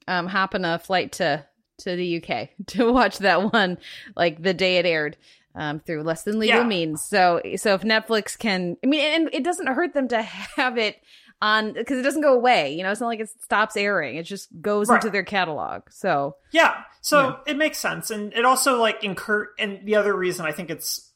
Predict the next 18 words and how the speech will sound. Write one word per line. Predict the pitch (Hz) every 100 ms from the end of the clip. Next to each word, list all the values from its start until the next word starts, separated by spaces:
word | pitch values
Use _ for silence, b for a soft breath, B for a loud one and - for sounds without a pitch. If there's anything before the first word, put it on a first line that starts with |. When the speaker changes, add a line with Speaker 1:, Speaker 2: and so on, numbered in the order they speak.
| _ -
Speaker 2:
smart-ish | - - 175 160 147 147 139 143 - -
for | 170
Netflix | 147 143 165 160 - B B B -
is | 180 170 -
that | 190 175 175
while | 175 185 180
Netflix | 175 175 170 208 202
wants | 190 175 -
to |
position | - 151 175 151 165
itself | 156 - 160 165
as | 147 151
a | 151 151 147 143 _ -
T | - 165
V | 151 147
replacement | 143 135 143 147 151 143
of | 135 139
a | 139